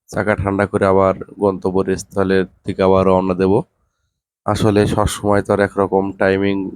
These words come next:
মেনটেন হয় না। অন্যান্য দিন আমরা রাত তিনটার দিকে রে-, থাকা হয় ধাপের হাট অথবা পলাশবাড়ি,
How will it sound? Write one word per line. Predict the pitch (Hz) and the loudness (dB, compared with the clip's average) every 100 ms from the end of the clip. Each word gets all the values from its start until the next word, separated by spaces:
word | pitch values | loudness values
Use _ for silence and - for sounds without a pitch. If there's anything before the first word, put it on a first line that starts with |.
| - | -14
মেনটেন | 92 101 98 101 101 | -4 -2 -2 -2 0
হয় | 101 | 0
না। | 98 | 0
অন্যান্য | 95 98 98 95 | 0 2 0 0
দিন | 95 | -2
আমরা | 98 95 95 | 0 2 2
রাত | 95 95 | 2 -2
তিনটার | 98 92 92 | -6 -4 -6
দিকে | 92 95 95 | -6 -6 -2
রে-, | 98 98 - | 0 -2 -4
থাকা | 95 98 | -6 -2
হয় | 92 98 110 - _ _ _ _ _ _ _ _ _ _ _ _ _ _ - | 0 0 0 -4 _ _ _ _ _ _ _ _ _ _ _ _ _ _ -2
ধাপের | 101 110 98 | 2 2 2
হাট | 101 104 - - - - _ _ _ _ _ _ _ _ | 2 0 -2 -6 -6 -10 _ _ _ _ _ _ _ _
অথবা | 104 - 101 101 98 95 - - _ _ _ _ _ _ - _ _ _ _ _ _ _ _ - | -4 0 2 4 4 2 -2 -10 _ _ _ _ _ _ -20 _ _ _ _ _ _ _ _ 0
পলাশবাড়ি, | 107 101 98 101 104 | 2 2 2 2 0